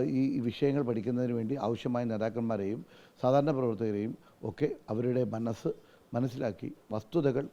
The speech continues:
പൂർണ്ണമായും ബോധ്യപ്പെടുത്തുക. ഞാൻ നേരത്തെ പറഞ്ഞതുപോലെ വിഭാഗീയ പ്രവർ-, പ്രവർത്തനങ്ങൾ അവിടെ ഇല്ലാതാക്കി പാർട്ടിയെ ഒന്നിച്ചു കൊണ്ടുപോകുന്ന ഒരു, ഒരു ഫോർമുല ഉണ്ടാക്കാൻ പറ്റുമെന്നാണ്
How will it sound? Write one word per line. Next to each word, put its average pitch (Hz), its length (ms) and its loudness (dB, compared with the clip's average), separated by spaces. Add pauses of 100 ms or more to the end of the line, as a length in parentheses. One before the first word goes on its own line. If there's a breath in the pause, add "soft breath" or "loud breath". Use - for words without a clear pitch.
പൂർണ്ണമായും 123 500 0
ബോധ്യപ്പെടുത്തുക. 127 580 0 (360 soft breath)
ഞാൻ 170 100 6
നേരത്തെ 165 260 6
പറഞ്ഞതുപോലെ 151 560 4 (300 soft breath)
വിഭാഗീയ 202 380 8
പ്രവർ-, 170 260 2 (140)
പ്രവർത്തനങ്ങൾ 120 520 0 (180)
അവിടെ 120 160 0
ഇല്ലാതാക്കി 113 600 -2 (280 soft breath)
പാർട്ടിയെ 131 360 2 (180)
ഒന്നിച്ചു 165 440 0
കൊണ്ടുപോകുന്ന 127 600 2 (360 soft breath)
ഒരു, 120 240 2
ഒരു 117 140 2
ഫോർമുല 127 480 2
ഉണ്ടാക്കാൻ 113 440 -2
പറ്റുമെന്നാണ് 104 500 -4